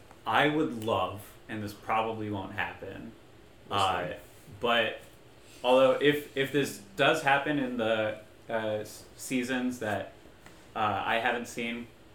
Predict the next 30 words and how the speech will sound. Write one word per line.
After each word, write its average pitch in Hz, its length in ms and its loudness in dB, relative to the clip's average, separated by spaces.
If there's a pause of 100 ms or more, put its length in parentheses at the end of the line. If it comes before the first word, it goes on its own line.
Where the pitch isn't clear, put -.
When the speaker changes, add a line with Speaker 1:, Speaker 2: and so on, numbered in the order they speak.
(160)
Speaker 1:
so 101 160 -6
the 101 120 -6
not, 110 340 -4
non-assigned 110 480 -2
one, 113 200 -6 (280)
you 123 100 -4
know, 101 180 -2 (460)
please 135 240 0
tell 120 140 -2
me. 104 80 -4 (240)
But 117 220 2
I 151 180 8
would 131 160 2
love 107 340 -2 (520)
in 113 200 0
this, 104 380 -6
since 110 300 -8
this 113 160 -6
is 107 120 -10
like 104 220 0
a 107 200 0
back 104 260 0
to - 60 -
the - 20 -8
beginning 104 340 -4
thing, 104 300 -6 (360)
they 143 180 2
should 185 420 -2 (340)
show 165 640 0
us 104 400 -2